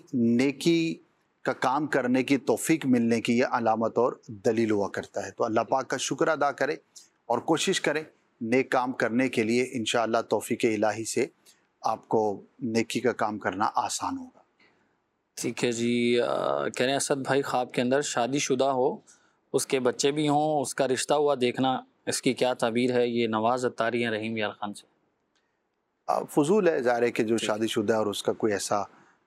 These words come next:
Speaker 1: نہ ارادہ ہے، نہ کوئی ایسی بات ہے،
Speaker 2: ٹھیک ہے
Speaker 1: اس کی
Speaker 2: جی۔
Speaker 1: طرف توجہ نہیں کرنی چاہیے۔
Speaker 2: صحیح ہے۔ تو اسی طرح کھجوریں پکی ہوئی دیکھنا خواب کے اندر، اس کی کیا تعبیر ہے؟
Speaker 1: اچھا ہے،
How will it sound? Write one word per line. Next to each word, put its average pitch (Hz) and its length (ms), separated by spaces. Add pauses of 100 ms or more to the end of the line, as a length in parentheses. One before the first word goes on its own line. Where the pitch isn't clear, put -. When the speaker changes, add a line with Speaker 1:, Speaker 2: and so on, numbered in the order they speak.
(100)
Speaker 1:
نہ 113 60 (100)
ارادہ 101 340
ہے، 104 140
نہ 101 160
کوئی 101 120
ایسی 95 200
بات 101 320
ہے، 98 60 (1500)
Speaker 2:
ٹھیک 113 280
ہے 107 60
Speaker 1:
اس 98 80
کی 107 60
Speaker 2:
جی۔ 104 60
Speaker 1:
طرف 101 160
توجہ 95 360
نہیں 90 160
کرنی - 240 (280)
چاہیے۔ - 120
Speaker 2:
صحیح 110 440
ہے۔ - 40 (540)
تو - 300 (920)
اسی - 200
طرح 147 360 (840)
کھجوریں 151 440
پکی 160 300
ہوئی 151 140
دیکھنا 127 500 (180)
خواب 113 240
کے - 140
اندر، 113 140
اس 107 140
کی 117 120
کیا 107 160
تعبیر - 300
ہے؟ - 280 (800)
Speaker 1:
اچھا 196 400
ہے، 208 100